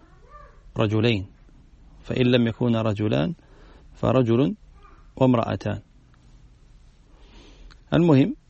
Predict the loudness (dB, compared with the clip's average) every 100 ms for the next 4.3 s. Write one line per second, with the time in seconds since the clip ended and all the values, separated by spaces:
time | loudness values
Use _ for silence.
0 | -20 -20 -20 -20 -4 0 2 2 0 -6
1 | -20 -20 -20 -20 -20 -20 -20 -20 -20 -14
2 | -4 0 0 -2 -4 -4 -4 -2 0 0
3 | 0 0 -2 0 0 0 -2 -6 -4 -2
4 | -2 -4